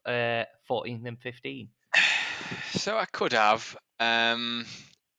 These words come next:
Speaker 2: and it, and it would have been that one. It would have been the last couple of rounds. So fourteenth round, yeah, I picked Devontae Parker,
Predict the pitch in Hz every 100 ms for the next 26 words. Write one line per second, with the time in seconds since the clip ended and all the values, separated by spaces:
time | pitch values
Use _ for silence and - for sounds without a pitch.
0 | _ - 127 131 123 131 123 135 123 107
1 | 117 117 104 - 107 85 107 113 131 127
2 | 117 120 110 110 - - - 110 101 95
3 | 95 - - 104 107 - 151 147 - 135
4 | 127 123 120 117 113 - 98 87 80 -
5 | - - 104 104 107 107 - 101 - 98
6 | 92 - 101 92